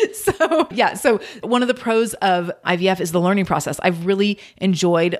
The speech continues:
learning so much. And I like the aspect of, like, learning to help others. And so learning and being able to share is actually very rewarding for me. So sharing our infertility process and sharing our infertility story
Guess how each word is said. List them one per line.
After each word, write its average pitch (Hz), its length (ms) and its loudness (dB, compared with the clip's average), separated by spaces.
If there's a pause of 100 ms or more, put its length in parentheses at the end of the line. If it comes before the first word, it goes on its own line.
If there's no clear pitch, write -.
learning 180 520 2
so 294 200 0
much. 311 380 -2 (300)
And 214 260 0 (380)
I 262 260 2
like 208 340 0
the 220 240 0
aspect 175 400 2
of, 185 100 -4
like, 175 200 0
learning 190 520 2
to 196 80 2
help 170 260 0
others. 123 380 -4
And 175 140 2
so 185 180 0
learning 220 520 2
and 185 140 0
being 185 140 2
able 180 160 0
to 165 80 -2
share 165 640 -2 (160)
is 185 140 -2
actually 175 420 0
very 165 260 0
rewarding 165 480 -2
for 240 140 -2
me. 269 300 0 (260)
So - 160 0
sharing 220 420 2
our 180 160 2
infertility 175 540 -2
process 202 540 0
and 165 100 -4
sharing 175 220 0
our 165 60 0
infertility 165 420 -2
story 196 460 2